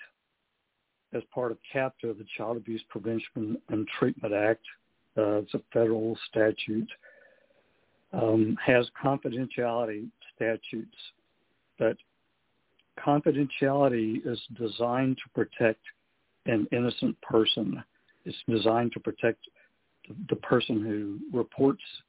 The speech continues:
the abuse from retaliation. It's designed to protect the accused until they're, uh, found guilty, and it's designed to protect, um,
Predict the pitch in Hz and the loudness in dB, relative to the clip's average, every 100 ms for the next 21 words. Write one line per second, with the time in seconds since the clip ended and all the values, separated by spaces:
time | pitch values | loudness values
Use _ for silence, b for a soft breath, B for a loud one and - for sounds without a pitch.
0 | _ _ _ _ 127 123 110 123 127 135 | _ _ _ _ -6 -4 -2 -2 -2 -4
1 | - - _ _ _ _ - 110 110 - | -8 -16 _ _ _ _ -4 -2 -2 -4
2 | 123 123 120 120 123 - 131 120 107 - | -2 0 0 -2 -6 -8 -10 -10 -12 -10
3 | 110 98 110 117 123 - - 110 - 117 | -8 -6 -4 -2 -4 -6 -6 -8 -2 -2
4 | 113 - - B B B B _ - 110 | -2 -6 -18 B B B B _ 0 0
5 | - - 127 123 131 131 135 - - _ | 0 0 4 6 4 2 0 -8 -20 _
6 | _ _ _ 120 107 120 117 117 113 110 | _ _ _ -2 2 6 6 6 6 6
7 | 113 - _ _ _ _ _ - 107 101 | 4 0 _ _ _ _ _ -8 -2 -2
8 | 101 104 226 - _ _ - 117 120 117 | -2 -4 -8 -14 _ _ 2 2 2 -2
9 | 107 120 117 123 117 123 _ b b b | -2 -2 0 -2 -2 -6 _ b b b
10 | b - 113 113 113 - - 135 117 107 | b 0 2 2 0 -6 -8 0 2 4
11 | 117 113 123 120 110 113 98 - 113 113 | 4 4 4 0 0 -2 -2 4 4 4
12 | - - _ _ _ _ _ _ - 104 | -4 -20 _ _ _ _ _ _ 0 2
13 | 107 98 101 101 | 4 2 0 -2